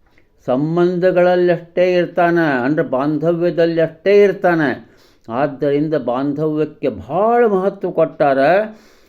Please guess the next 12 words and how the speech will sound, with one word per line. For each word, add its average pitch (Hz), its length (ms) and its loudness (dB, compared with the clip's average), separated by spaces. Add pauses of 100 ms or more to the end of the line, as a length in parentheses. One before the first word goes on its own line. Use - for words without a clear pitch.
(180)
ಸ್ಟಿಲ್ನೆಸ್ 233 540 -2
ಸ್ಪೀಕ್ಸ್, - 560 -2 (640)
ಪ್ರಶಾಂತತೆಯ 190 920 0
ವಚನ 151 400 2 (140)
ಸಿರಿ 165 240 0
ಅನ್ನುವಂಥ 156 440 -2
ನನ್ನ 135 480 0
ಅನುವಾದ 156 600 0
ಗ್ರಂಥದಲ್ಲಿ 143 640 0
ಅದ್ಭುತವಾದಂಥ, 165 1000 -2 (880)
ಆ, 123 340 -2
ಈ 117 500 -4